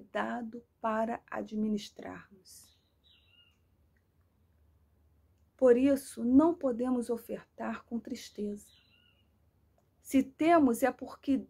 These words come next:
Deus tem cuidado de nós. E nem por obrigação,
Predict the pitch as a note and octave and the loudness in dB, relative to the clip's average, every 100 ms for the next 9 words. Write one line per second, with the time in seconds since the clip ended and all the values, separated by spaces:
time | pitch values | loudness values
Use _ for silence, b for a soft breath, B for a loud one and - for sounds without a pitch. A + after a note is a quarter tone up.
0 | _ - C#4+ D#4+ F#4+ G4 - _ F#4+ F#4+ | _ 0 2 4 4 2 -6 _ 2 2
1 | - E4+ A3 A3 A#3+ B3 G#3+ G3+ F#3+ F#3 | 0 -2 0 0 0 -2 -6 -10 -12 -16
2 | G3 G3 _ - - - _ _ _ _ | -18 -20 _ -20 -20 -20 _ _ _ _
3 | _ _ _ _ _ _ _ - D4+ D4 | _ _ _ _ _ _ _ 4 8 8
4 | D#4+ G#4 B4 A#4+ G#4+ G#4+ G4 F#4+ F#4+ F#4 | 8 6 4 2 2 6 6 6 6 4
5 | D#4 - - G3 G3 G3+ | 0 -6 -10 -8 -6 -6